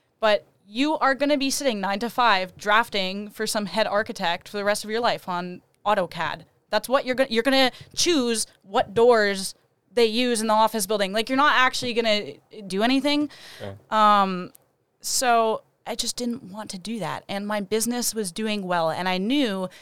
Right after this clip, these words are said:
Speaker 1: that I would, this is the big point, I knew I would regret it if I didn't go all in. I knew I would regret it because I already had regretted it the year before going into,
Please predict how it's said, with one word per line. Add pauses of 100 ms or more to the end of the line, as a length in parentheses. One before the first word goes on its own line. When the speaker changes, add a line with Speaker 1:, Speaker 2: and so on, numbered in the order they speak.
(200)
Speaker 1:
that
I
would,
this
is
the
big
point,
I
knew
I
would
regret
it (240)
if
I
didn't
go
all
in. (360)
I
knew
I
would
regret
it
because
I
already
had
regretted
it (280)
the
year
before
going
into,